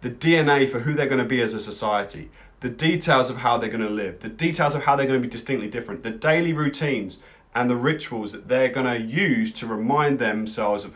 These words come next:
who they are and what they're supposed to be for the world around them, that they don't become like Egypt. Notice that, that they don't become like Egypt, that they become distinctly different.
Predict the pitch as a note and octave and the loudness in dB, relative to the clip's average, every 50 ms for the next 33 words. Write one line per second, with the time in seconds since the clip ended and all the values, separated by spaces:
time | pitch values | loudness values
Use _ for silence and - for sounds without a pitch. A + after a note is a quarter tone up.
0 | - - C3+ D3+ D#3 D#3 D3+ C3+ B2+ B2+ A#2 G#2 G2 G2 G2 - - - - - | -14 -6 0 2 2 4 4 4 4 4 4 4 2 0 -4 -6 -12 -20 -20 -20
1 | - - _ - G#2+ G#2+ A2 B2 C#3+ C#3 - C3 B2+ B2+ - - - C3+ B2 A#2+ | -20 -16 _ -6 -6 -4 0 0 0 2 2 0 0 0 -2 -6 -2 -2 -2 -2
2 | - - - - C3 A#2+ A2 A2 A2+ G#2+ A2 G#2+ G#2+ B2+ C3 C3 B2+ A#2 A2 G#2 | -4 -8 -6 -4 -2 -2 -2 -6 -6 -4 -4 0 2 4 6 6 4 4 0 0
3 | A#2+ A#2+ A#2+ A#2 A2 G2 F#2 F2+ - - - - - _ - C3+ C3 - - D3+ | 2 2 2 0 -2 -4 -6 -8 -12 -18 -20 -20 -14 _ -4 -4 -4 0 2 4
4 | D#3+ F#3 G3+ - G3 G3 G3 F3+ - F3 E3 D#3+ - - - B3 - D3+ B2 A#2 | 4 4 4 4 4 4 4 4 2 -2 -2 -2 -4 0 4 6 6 6 6 4
5 | B2+ B2+ D3+ - - - - A#2 B2+ B2+ C3 B2+ - - - C#3+ D#3 D3+ - A#2 | 0 -4 -4 -8 -16 -16 -4 0 2 4 4 2 0 -4 -2 0 0 0 0 -2
6 | G2 D2+ - - - - - - - - - - _ - - - - - - A#2+ | -6 -6 -6 -10 -14 -16 -16 -18 -20 -20 -20 -20 _ -20 -20 -20 -20 -12 -2 2
7 | D3 D#3+ D#3+ - - - - A#2 G2 E2 - - - A#2+ A2 - - D3+ E3 F3+ | 2 2 2 2 -2 -4 -2 -2 -4 -4 -4 -8 -10 -10 -6 -2 2 4 4 4
8 | F3+ F3 D3+ E3 - - F3 D#3+ D#3 C#3+ B2+ - C3+ C3+ B2 A2+ G2+ - A#2 A2 | 4 4 2 -4 0 0 2 2 4 0 2 2 0 -2 -2 -2 -8 -10 -4 -2
9 | C#3 C#3 C#3 C#3 - - D#3+ C#3 C3+ - C3+ - - - - - G3+ G3+ D#3 - | -2 0 0 -2 -2 0 0 0 0 -2 -2 -2 -2 -2 2 4 4 4 4 2
10 | E3+ E3 D3+ D#3+ E3 D#3+ - B2+ G#2+ G2+ G2+ | 0 -2 0 -2 -2 -2 -2 -6 -6 -6 -8